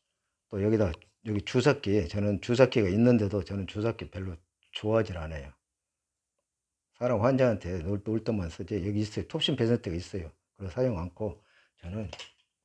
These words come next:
요걸 사용하겠습니다. 요게. 요게 뭐냐면 미용실에서 머리 염색약 사용하는 거예요, 이게.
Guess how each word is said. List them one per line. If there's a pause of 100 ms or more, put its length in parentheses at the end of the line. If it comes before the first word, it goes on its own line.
(1300)
요걸
사용하겠습니다. (220)
요게. (880)
요게
뭐냐면
미용실에서 (2000)
머리
염색약
사용하는
거예요,
이게.